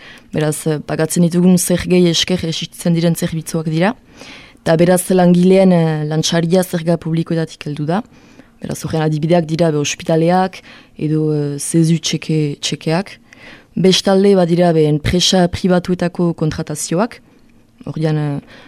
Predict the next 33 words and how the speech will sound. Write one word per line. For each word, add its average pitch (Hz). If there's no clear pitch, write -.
forma 175
pribatuan 185
gauzatzen 170
diren, 160
eh, 143
zerbitzuak 156
dira. 160
Eta, 147
ara, 147
beraz, 147
emazte 151
bat 170
zerbitzu 156
enpresa 156
batzenako 165
ari 160
delarik, 156
eh, 147
lanean. 156
Izan, 151
eh, 143
bai, 151
edo 143
klinika 156
batean, 170
edo 147
eda 160
domizil 165
enpresa 156
horiek, 160
edo, 147
edo 151
hola. 165